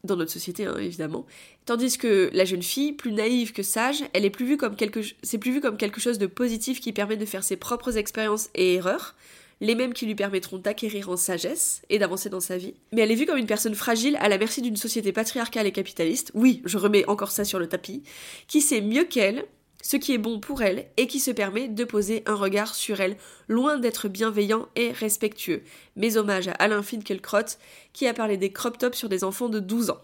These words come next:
Si vous ne connaissez pas, je vous invite à regarder la vidéo, ou c'est peut-être même pas utile en fait. Donc oui, les humains restent intimement liés au rythme des saisons. Et s'il y a un cycle menstruel, au rythme à l'intérieur même du mois.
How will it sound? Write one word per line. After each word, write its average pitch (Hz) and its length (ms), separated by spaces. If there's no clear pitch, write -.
Si - 120
vous 147 100
ne - 60
connaissez 214 360
pas, 254 220
je 254 100
vous 196 160
invite 196 220
à 220 40
regarder 202 320
la 180 60
vidéo, 190 340
ou 214 60
c'est 202 120
peut-être 208 260
même 196 220
pas 180 140
utile - 280
en - 60
fait. - 360
Donc 220 340
oui, 262 260
les 220 240
humains 247 260
restent 240 280
intimement 262 680
liés 214 480
au 202 120
rythme 233 360
des 214 140
saisons. 202 440
Et 226 60
s'il 240 180
y 262 80
a 269 60
un 240 80
cycle 240 280
menstruel, 202 640
au 247 60
rythme 262 380
à 208 100
l'intérieur 220 520
même 214 320
du 196 120
mois. 196 360